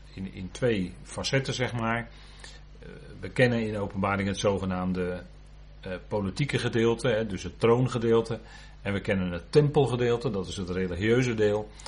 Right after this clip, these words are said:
En in allebei die delen komen gerichten van God en die moeten komen, de verontwaardiging van God. Omdat we nu eenmaal leven in de dag van de mens, waarin de mens zichzelf centraal stelt. En dat gaat culmineren binnenkort.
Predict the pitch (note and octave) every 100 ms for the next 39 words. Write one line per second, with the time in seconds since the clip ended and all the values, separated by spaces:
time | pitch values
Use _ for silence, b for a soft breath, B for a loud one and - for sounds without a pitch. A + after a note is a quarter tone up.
0 | B B - F2 F2 - A#2+ G2+ G2+ F#2+
1 | F2+ F#2+ F#2+ F#2+ F#2 - F2+ F2 E2 -
2 | G2 A#2 - A#2 F2+ F2 - C3 - F#2
3 | F2+ C3 D3+ - B2 C3 D3+ D3 F2+ F2
4 | F2 F2 G#2+ B2 A#2 A#2+ A2+ G2 G#2+ G#2
5 | - - B B B B B B B -
6 | G2 G#2+ A2 G2+ G2+ G#2+ A2 G#2+ G2 F#2+
7 | G2+ C3+ B2+ A#2+ A#2+ G#2 G2 G#2 - G2+
8 | G2 F#2 F2 A2+ A2 - - - - G#2
9 | F#2 F2+ G#2 D3 - F#2+ F2+ F#2 G2 A2+
10 | A2 G2+ - C3 - A#2+ A2+ C3 C3+ -
11 | C#3 C#3+ - F2+ F2 - F#2+ F#2 C3 C#3
12 | B2+ A#2+ B2+ C3 B2 A#2 A2+ A#2+ -